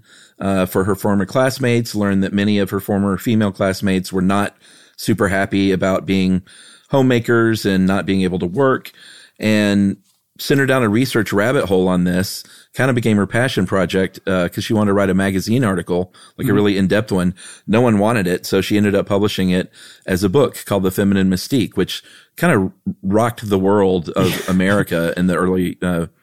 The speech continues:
Speaker 1: early to mid sixties.
Speaker 2: Yeah, because, like, in this book, she's basically saying, like, this whole, this whole thing we're all, we're all going along with, this idea that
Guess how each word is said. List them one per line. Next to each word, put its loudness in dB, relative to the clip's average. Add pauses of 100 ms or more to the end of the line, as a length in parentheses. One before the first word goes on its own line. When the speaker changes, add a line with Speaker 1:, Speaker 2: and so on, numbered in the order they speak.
(180)
Speaker 1:
early 4
to 2
mid 0
sixties. -10
Speaker 2:
Yeah, 2
because, -2
like, 0
in 2
this 0
book, -2
she's -4
basically 0
saying, 2
like, 0
this -2
whole, 2
this -12
whole 4
thing 2
we're 4
all, 4
we're 2
all 4
going 2
along 2
with, 2
this -4
idea 2
that 0